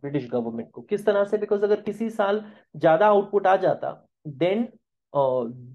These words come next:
they were bound only by the fixed rent, तो उनको सिर्फ फिक्स्ड रेंट देना होता था। वो कहते थे, "नहीं, नहीं भैया, ये नहीं चलेगा।" अ, अभी करता हूँ बात इसके बारे में। So state has created sort of a private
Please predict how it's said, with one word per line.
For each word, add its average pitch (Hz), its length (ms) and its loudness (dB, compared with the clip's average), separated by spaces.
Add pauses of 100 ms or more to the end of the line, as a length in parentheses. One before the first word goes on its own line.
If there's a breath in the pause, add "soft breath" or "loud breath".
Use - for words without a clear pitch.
(720)
they 147 260 4
were 202 140 4
bound 175 320 0
only 180 380 -4
by 202 120 -4
the 233 100 -4
fixed - 680 -6
rent, 117 240 -8 (440)
तो 226 60 -4
उनको 240 140 -2
सिर्फ 277 180 0
फिक्स्ड 269 260 2
रेंट 147 240 0
देना 110 160 -8
होता - 240 -14
था। - 220 -20 (460 soft breath)
वो 220 60 -2
कहते 220 180 4
थे, 220 60 8
"नहीं, 208 120 6
नहीं 165 120 2
भैया, 139 200 2
ये 147 80 6
नहीं 135 140 -2
चलेगा।" 127 400 -8 (500)
अ, 123 220 -2 (200)
अभी 202 140 6
करता 175 240 4
हूँ 123 60 -2
बात 113 140 -2
इसके 113 200 -10
बारे 110 180 -10
में। - 80 -20 (1040)
So 240 100 8
state 277 520 2
has 277 140 2 (160)
created 226 460 0 (200)
sort 233 100 2
of 262 60 0
a 370 120 -4 (200)
private 214 320 2